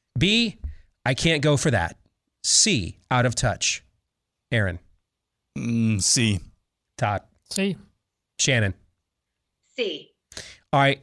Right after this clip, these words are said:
Speaker 1: we are short on time. Quickly, give me a, just a quick name. Who's a, who's the, who's where Dan Bongino was five years ago, six years ago? Somebody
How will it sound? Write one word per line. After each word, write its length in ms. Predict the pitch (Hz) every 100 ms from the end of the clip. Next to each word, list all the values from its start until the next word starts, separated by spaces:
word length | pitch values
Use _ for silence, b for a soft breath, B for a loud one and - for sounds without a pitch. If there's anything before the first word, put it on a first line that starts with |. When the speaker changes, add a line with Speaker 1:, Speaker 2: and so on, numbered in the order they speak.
| -
Speaker 1:
we 160 | 135 190
are 300 | 156 - 175
short 340 | - 175 175
on 140 | 156 147
time. 320 | 147 113 117
Quickly, 460 | - 190 190 175
give 160 | 143 165
me 100 | 160
a, 60 | 143
just 220 | 151 -
a 40 |
quick 260 | - 185 175
name. 340 | 123 98 85 - _ _ _ _ _ _
Who's 200 | 208 240
a, 80 | 214
who's 260 | 190 233 226
the, 100 | 208
who's 280 | 185 247 202
where 100 | 202
Dan 280 | 185 180
Bongino 480 | 156 156 143 160 143
was 180 | 127 123
five 320 | - 123 120 110
years 220 | 104 -
ago, 200 | 92 78
six 320 | - 151 -
years 180 | 120 110
ago? 200 | 90 82
Somebody 540 | - 165 180 175 165